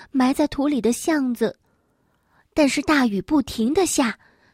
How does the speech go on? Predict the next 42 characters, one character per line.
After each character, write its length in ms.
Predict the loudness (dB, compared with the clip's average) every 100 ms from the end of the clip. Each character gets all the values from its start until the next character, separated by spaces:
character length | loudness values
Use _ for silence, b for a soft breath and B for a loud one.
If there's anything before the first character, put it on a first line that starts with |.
| _
他 100 | -6 0
根 260 | 0 2
本 160 | 4 4
没 200 | 4 2
办 200 | 0 0
法 140 | -2
出 260 | -2 -4 -4
去。 320 | -2 -2 -4 _ _ _ _ _ _ _ _ _ _ _ _ _ _
大 240 | 0 2
雨 140 | 2 2
连 220 | 0 0
续 160 | -2 -2
下 180 | 0
了 100 | 0 -2
四 260 | -2 -2
天 220 | 0 -2
之 160 | 0 -2
后， 380 | -2 -2 -4 -4 B B B
终 380 | 0 2 2 -2
于 140 | -4
停 420 | -6 -6 -4 -4
了。 260 | -4 -4 -6 _ _ b b b b b b
等 160 | 2
到 160 | 4 2
水 240 | 2 2
一 140 | 2 -2
退， 400 | 2 2 2 -2 _ _ _ _ 0
丹 220 | 0 2
丹 180 | 0 -2 B
就 160 | 2 4
立 300 | 6 6 6
刻 180 | 2 0
跑 240 | 0 -2
去 380 | -2 0 0 -2 b b -10
看 320 | -2 0 0
埋 240 | 0 0 0
在 160 | 0
洞 200 | 0 0
里 120 | 0
的 100 | -2
橡 420 | -4 2 2 2 -2
子。 200 | -4